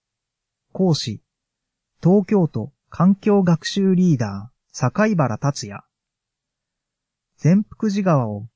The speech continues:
里川に変える会、渡辺博重、ほか。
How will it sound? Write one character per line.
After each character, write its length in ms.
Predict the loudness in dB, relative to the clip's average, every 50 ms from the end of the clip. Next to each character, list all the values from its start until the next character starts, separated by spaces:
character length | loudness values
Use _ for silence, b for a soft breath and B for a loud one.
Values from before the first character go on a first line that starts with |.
| _ _
里 320 | -14 -12 -6 -2 0 0 2
川 240 | 4 4 4 6 6
に 160 | 4 4 2
変 200 | 2 2 2 4
え 60 | 4
る 100 | 2 2
会、 320 | 0 2 0 0 0 -2 -8 _ _ _ _ _ _ _ _ _ _ _ _ _ _ -8
渡 300 | -6 -4 -2 0 2 2
辺 240 | 2 2 2 2
博 220 | 0 2 0 0 0
重、 320 | -2 -4 -6 -8 -10 -14 _ _ _ _ _ _ _ _ _ _
ほ 100 | _ _
か。 260 | _ -10 -10 -10 -10